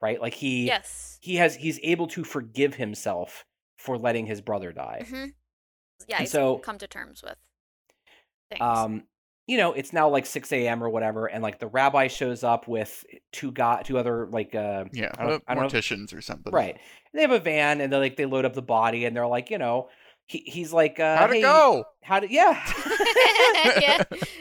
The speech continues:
Speaker 1: And Yaakov's like, "It was, it was great." And he, he gives him his money, and then the rabbi's like, "Hey, you wanna, like, come by the, the temple, you know, and, like, you know, we can talk or whatever." And, and Yaakov's like,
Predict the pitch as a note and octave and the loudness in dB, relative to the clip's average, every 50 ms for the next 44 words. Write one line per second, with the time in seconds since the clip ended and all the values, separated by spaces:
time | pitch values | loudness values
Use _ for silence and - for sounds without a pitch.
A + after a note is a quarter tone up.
0 | D4 _ - _ - B2+ D#3 E3+ E3 D3+ - - _ _ - - - C#3 C#3+ D3 | -20 _ -20 _ -18 -14 -10 -10 -10 -10 -12 -16 _ _ -10 -8 -6 -4 0 2
1 | D3 D#3 D#3 F3+ D#3+ D#3 E3 E3+ D#3+ D#3+ F3 F3 F3+ F3+ - - D#3 E3 E3+ E3 | 2 2 2 -2 -4 0 0 0 0 0 -2 -2 -2 -4 -4 -4 -4 -4 -4 -6
2 | - - A3 F#3+ C#3 - A2+ A#2+ A#2 B2+ - - C3+ B2+ A2+ B2 B2+ B2 B2 B2+ | -2 0 2 2 0 -2 -4 -8 -8 -8 -12 -12 -12 -10 -6 -6 -6 -4 -4 -6
3 | A#2+ A2 G#2+ B2 C3+ E3 F#3+ G3+ G#3 G#3+ G#3+ - - - - - - _ - - | -6 -6 -4 -2 -2 0 0 0 -2 -4 -6 -8 -12 -20 -20 -20 -20 _ -8 -4
4 | D#3+ E3+ E3 E3 D#3+ E3 E3 D#3+ D#3+ D3+ C#3+ C3+ D3 C#3+ C#3+ - - F4 F#4+ F4+ | -2 -2 0 0 2 2 2 4 4 2 2 2 0 0 0 0 -2 -2 -2 0
5 | B3+ D#3 C#3+ D3+ E3+ F#3 F#3+ F#3+ F#3+ F#3 F#3 - - - - F#3+ F#3+ F#3+ F#3 F#3 | -2 -4 -4 -4 -2 0 2 4 2 2 2 -2 -14 -8 -6 -4 -4 0 0 2
6 | F3+ F3+ F#3 F3 F3 E3+ - _ - D#3+ E3 D#3+ - - F3 F#3 F#3+ - C4+ C#4+ | 2 2 2 0 -4 -6 -6 _ -10 -10 -10 -8 -2 0 0 0 0 0 0 0
7 | D#4 D#4 D4 A3+ F3 E3+ F3 F#3 G3 G3+ F#3+ F3 D#3+ D#3 D3+ D3+ - - _ _ | 2 2 0 0 -2 0 2 2 2 2 2 2 2 2 2 2 0 -6 _ _
8 | _ _ _ _ _ - E4 D#4+ C4 G#3+ A3+ A3+ G#3+ G#3 G3 - F3+ E3 _ - | _ _ _ _ _ -10 -4 0 4 4 4 4 2 -2 -4 -8 -8 -10 _ -12
9 | - - G3 F#3 F#3+ F#3+ F#3+ - F#3+ F#3 F3+ F#3 F#3 F3 F3+ F3+ E3+ B2 B2+ C3+ | -4 2 2 2 2 2 -2 -4 -4 0 2 2 2 2 2 0 0 2 0 0
10 | C3+ B2+ A#2 - _ - - _ _ _ _ - C3 C#3 - - D3+ D3+ D#3+ D#3+ | -2 -4 -8 -10 _ -20 -20 _ _ _ _ -6 -6 -6 -6 -8 -4 -2 0 0
11 | E3 - F3 D3+ C#3 D3 D#3 D3 C#3+ C#3 - - _ | 0 -2 -4 -6 -2 0 2 2 2 2 -2 -8 _